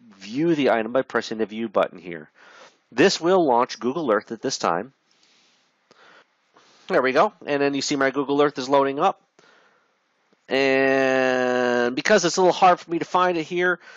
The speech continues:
um, one of the things I have noticed with this process is it does zoom you way back out, but you can modify those zoom limits a-, as you go.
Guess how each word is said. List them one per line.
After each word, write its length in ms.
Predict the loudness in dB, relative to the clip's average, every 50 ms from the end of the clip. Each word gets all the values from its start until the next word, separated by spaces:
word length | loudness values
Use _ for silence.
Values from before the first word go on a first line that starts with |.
| -20 -12 -4
um, 440 | 0 2 4 4 4 2 0 -2 0
one 160 | 0 2 2
of 80 | 0
the 80 | -2 -2
things 260 | -4 -4 -4 -2 0
I 80 | 0 0
have 260 | 2 2 2 2 2
noticed 360 | 2 0 0 0 0 -2 -4
with 100 | -8 -4
this 220 | -2 0 0 0 -2
process 640 | -4 -2 0 2 2 2 0 0 -4 -4 -4 -6
is 120 | -6 -4
it 160 | -4 -4 -2 2
does 280 | 2 4 4 4 2
zoom 360 | 0 -10 -10 -8 -8 -8 -8
you 140 | -6 -6 -4
way 240 | -2 0 0 0 0
back 340 | -2 -2 -2 -2 -2 -2 -2
out, 300 | 0 0 0 0 -2 -6 -16 -20 -20 -20 -18 _ -12
but 100 | -10 -6
you 140 | -4 -4
can 180 | 0 0 -2 0
modify 680 | 0 0 0 2 2 0 -2 -2 0 0 0 0 0 0
those 280 | -2 -2 -4 -4 -6
zoom 220 | -6 -6 -6 -4 -4
limits 380 | -4 -4 -2 -4 -4 -4 -6
a-, 280 | -4 -2 -2 -2 -2 -2
as 220 | 0 -2 -2 -2
you 120 | -4 -8 -4
go. 340 | 0 0 0 2 0 -2